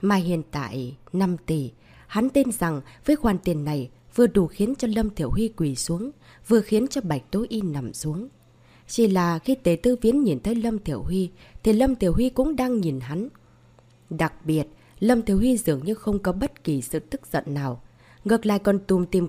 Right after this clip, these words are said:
cười mà nói. "Tề Thiếu quả nhiên là ra tay hào phóng, một phát liền ra năm tỷ." Lời của Lâm Tiểu Huy không hề mang một chút hỉ lộ. Nhưng mà rơi vào tai của Tề Tư Viễn, hắn hiện tại nghĩ rằng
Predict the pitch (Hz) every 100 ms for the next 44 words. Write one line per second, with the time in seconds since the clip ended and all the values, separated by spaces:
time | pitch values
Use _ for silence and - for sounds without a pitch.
0 | - 147 120 113 143 170 254 - _ _
1 | _ _ _ _ _ _ - 185 175 180
2 | 190 247 302 190 202 247 156 123 196 190
3 | 185 170 147 117 - 160 262 - - -
4 | 190 202 196 262 311 - 202 196 - 254
5 | 254 254 - 170 135 127 - _ _ _
6 | _ _ _ _ 185 190 185 170 233 240
7 | 160 127 156 202 196 226 220 160 127 185
8 | 180 139 - 269 - 156 131 135 139 -
9 | - _ _ _ _ _ _ _ - 190
10 | 185 175 175 - 254 175 139 214 220 156
11 | - 160 135 - 214 202 190 233 302 -
12 | - - 180 214 311 262 185 175 156 180
13 | 247 294 - 156